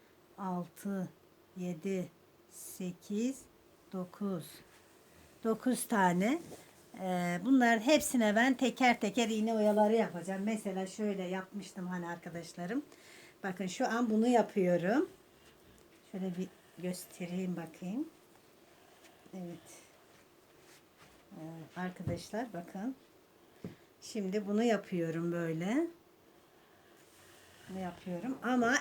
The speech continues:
Emine Hanım gerçekten, e, muhteşem, muhteşem ötesi muhteşem, e, renkler göndermişsiniz. Hayırlı uğurlu olsun inşallah diyorum.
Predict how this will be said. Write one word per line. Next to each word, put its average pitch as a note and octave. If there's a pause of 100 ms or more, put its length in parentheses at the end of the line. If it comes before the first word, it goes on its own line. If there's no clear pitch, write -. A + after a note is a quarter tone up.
Emine B3
Hanım A#3+
gerçekten, B3 (560)
e, F3+ (300)
muhteşem, A#3 (240)
muhteşem A#3+
ötesi A#3+
muhteşem, A#3+ (640)
e, G3+ (540)
renkler A#3+ (760)
göndermişsiniz. G#3
Hayırlı A3
uğurlu A3+
olsun B3
inşallah F#3
diyorum. F#3